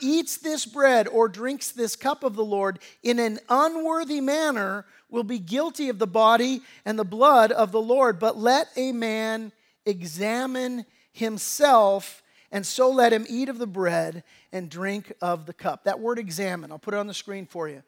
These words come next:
It means to test. It means to examine. It means to prove. It means to scrutinize to see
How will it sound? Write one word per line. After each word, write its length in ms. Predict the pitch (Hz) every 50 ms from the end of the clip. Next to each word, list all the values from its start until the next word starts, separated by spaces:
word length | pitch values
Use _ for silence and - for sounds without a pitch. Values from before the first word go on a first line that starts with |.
| _ _ _ _ _ _
It 120 | - 214 226
means 240 | 233 226 202 -
to 120 | - - 214
test. 720 | - - - - 240 226 190 165 151 - - - - - _ _ _ _
It 100 | - 214
means 240 | 220 214 214 - -
to 140 | - 220 214
examine. 640 | 190 165 147 165 196 202 202 202 196 175 156 143 _ _ _ _ -
It 120 | 202 220
means 260 | 214 220 214 185 - -
to 120 | - 196
prove. 560 | - _ - - - 262 247 220 196 175 156 - _ - _ -
It 160 | 202 220 -
means 320 | 220 220 214 208 180 - -
to 140 | - - 190
scrutinize 1300 | - - - - - _ 254 311 339 339 - 220 202 185 160 151 143 147 151 160 170 170 - - - - _ _ _ _ _ _ _
to 100 | - 226
see 600 | 196 - - - 302 285 277 254 214 202 196 180